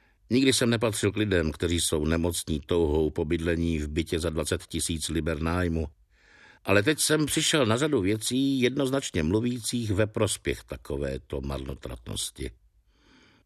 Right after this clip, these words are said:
Ústředním motivem celého bytu byla všudy přítomnost módy. Tu a tam byla vidět nepochybná dernière cri,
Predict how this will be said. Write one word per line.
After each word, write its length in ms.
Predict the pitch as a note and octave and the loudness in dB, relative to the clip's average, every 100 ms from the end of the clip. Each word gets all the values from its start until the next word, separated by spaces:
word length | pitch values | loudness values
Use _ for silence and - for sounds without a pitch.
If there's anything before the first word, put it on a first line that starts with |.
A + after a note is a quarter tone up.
| - | -2
Ústředním 640 | A2+ G#2 A#2+ A2 A2+ G#2+ | 0 2 2 4 4 4
motivem 560 | G2+ G2 G2+ A2+ A2 G#2 | 4 2 2 2 2 2
celého 380 | G#2+ G#2+ G2+ E2 | 2 2 2 2
bytu 280 | G2 - | 0 -2
byla 240 | G2 G2+ F2+ | 2 2 2
všudy 260 | - G#2+ | 0 0
přítomnost 640 | G2+ - G2 F#2+ F#2+ F2+ D#2+ | 0 -2 -2 0 0 -2 -2
módy. 440 | D#2 D2+ C#2 C2+ - _ _ _ - - - _ _ | 0 0 -2 -6 -10 _ _ _ -20 -20 -20 _ _
Tu 140 | - C#3 | 0 2
a 100 | D3+ | 2
tam 280 | D3 F3 F#3 | 2 4 4
byla 200 | F3 C3+ | 4 4
vidět 280 | A2+ D3 C3 | 4 2 2
nepochybná 800 | A2+ C3+ E3+ D#3+ D#3 D#3+ D3+ D3+ | 2 2 0 0 0 2 2 2
dernière 600 | A2 G#2+ C3+ D3+ D3+ C#3+ - | 2 2 4 2 2 0 -4
cri, 400 | F2 B2+ A2 | 0 0 0